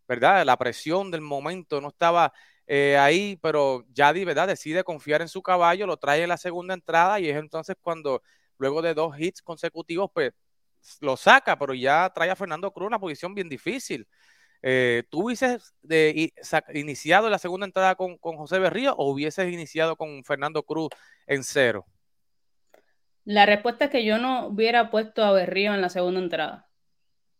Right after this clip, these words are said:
Speaker 2: Eh, y yo lo dije en la primera entrada. Esto es un torneo, es que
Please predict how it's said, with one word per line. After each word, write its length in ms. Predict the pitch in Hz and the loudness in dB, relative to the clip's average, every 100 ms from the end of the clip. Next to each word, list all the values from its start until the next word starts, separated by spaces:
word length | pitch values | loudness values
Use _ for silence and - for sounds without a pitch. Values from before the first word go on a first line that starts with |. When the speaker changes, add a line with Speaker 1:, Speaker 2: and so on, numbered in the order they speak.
| _ _ _ _ _ - | _ _ _ _ _ 0
Speaker 2:
Eh, 560 | 214 208 202 196 190 | 4 6 6 4 2
y 80 | 214 | 2
yo 80 | 214 | 4
lo 100 | 277 | 6
dije 140 | 277 | 6
en 60 | 294 | 6
la 100 | 254 | 4
primera 260 | 220 214 262 | 2 2 2
entrada. 640 | 262 170 208 185 - _ _ _ _ _ _ _ | 0 4 4 4 0 _ _ _ _ _ _ _
Esto 220 | 214 214 330 | -8 2 4
es 60 | |
un 80 | 339 | 6
torneo, 460 | 320 285 311 320 - | 4 4 4 2 -4
es 140 | 240 | -6
que 380 | - 202 - | 0 2 0